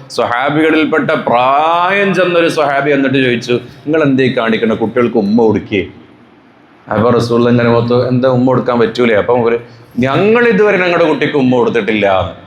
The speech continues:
അപ്പൊ റസൂലുള്ളാഹി സ്വല്ലല്ലാഹു അലൈഹി വസല്ലമ തങ്ങൾ ഇങ്ങനെ കളിപ്പിക്കുക. അഷ്റഫുൽ ഖൽഖായ തങ്ങൾ സുജൂദിൽ പോണ സമയത്ത് ഒരു തോളത്ത് ഹസൻ റളിയല്ലാഹു അൻഹും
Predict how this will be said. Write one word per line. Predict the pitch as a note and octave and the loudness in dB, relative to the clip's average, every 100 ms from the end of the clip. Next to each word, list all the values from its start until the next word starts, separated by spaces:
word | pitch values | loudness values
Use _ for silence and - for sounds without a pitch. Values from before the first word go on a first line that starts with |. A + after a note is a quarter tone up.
| - - - _ _ _ _ _ _ - C3+ | -20 -20 -20 _ _ _ _ _ _ -8 -2
അപ്പൊ | C#3+ | 0
റസൂലുള്ളാഹി | D3+ C#3 D#3 E3 E3 E3 | 0 0 0 0 2 0
സ്വല്ലല്ലാഹു | D#3+ D#3 D3+ C#3+ | 0 0 0 0
അലൈഹി | C#3+ | 0
വസല്ലമ | C3+ C#3 C#3 | -2 -2 0
തങ്ങൾ | C3+ C3+ C3 D3+ - - - | 0 0 0 0 -4 -10 -2
ഇങ്ങനെ | A#2+ C3 C3 | 0 0 -2
കളിപ്പിക്കുക. | A2+ A2+ A#2 B2 C3 G2+ - - | -2 -2 -2 -2 0 -2 -4 -8
അഷ്റഫുൽ | B2 A#2 D3 D3+ E3 D3+ | -4 -2 -2 0 0 0
ഖൽഖായ | D3+ C3+ C#3+ C#3 | 0 0 0 0
തങ്ങൾ | C3+ C3 B2+ C3 | -2 0 0 2
സുജൂദിൽ | C3+ B2 A#2+ C3 C#3 | 0 0 0 0 0
പോണ | C3 C3+ C3 | 0 0 0
സമയത്ത് | B2+ B2 A#2+ A#2+ B2 A#2 - - | 2 0 0 0 -2 -2 -8 -6
ഒരു | A#2 C#3+ | -2 2
തോളത്ത് | D3+ C#3 B2+ C#3 | 2 0 0 -2
ഹസൻ | C3+ D3+ C3 | -2 -2 0
റളിയല്ലാഹു | C3+ B2+ B2 B2+ | 2 2 2 2
അൻഹും | A#2+ A#2+ A#2 | 0 0 -4